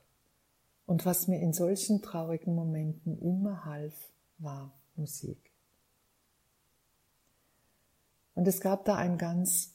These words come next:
ein besonderes und wunderschönes Lied, das mich sehr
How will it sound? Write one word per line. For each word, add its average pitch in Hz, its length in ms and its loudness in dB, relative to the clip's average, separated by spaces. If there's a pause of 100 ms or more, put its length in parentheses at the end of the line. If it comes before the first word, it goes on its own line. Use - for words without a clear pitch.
ein 170 220 2
besonderes 170 760 0
und 156 180 -2
wunderschönes 170 760 -2
Lied, 160 340 -2 (1400)
das 180 240 -2
mich 175 160 0
sehr 175 520 0